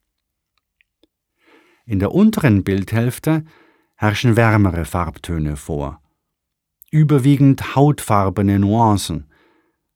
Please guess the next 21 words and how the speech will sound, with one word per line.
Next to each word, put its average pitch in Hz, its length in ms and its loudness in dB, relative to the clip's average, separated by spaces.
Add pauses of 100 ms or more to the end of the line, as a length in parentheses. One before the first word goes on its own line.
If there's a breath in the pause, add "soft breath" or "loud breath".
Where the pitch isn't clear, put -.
(160)
aber 170 320 0
auch 175 300 -4
gelbe, 160 460 2
verwischte 117 540 -2
Flächen 139 580 -2 (600 soft breath)
und 113 160 -2
vereinzelte 131 680 0
rote 120 460 -2
Akzente. 82 720 -8 (2000 loud breath)
Vertikal 127 840 -2
ziehen 147 320 0
sich 120 220 -4
unregelmäßig 110 1200 0
geformte 131 720 -2
und 110 220 -2
immer 147 320 2
wieder 139 260 0
durchbrochene 139 840 0
weiße, 120 400 -2
schmale 107 480 -4
Flächen 101 480 -8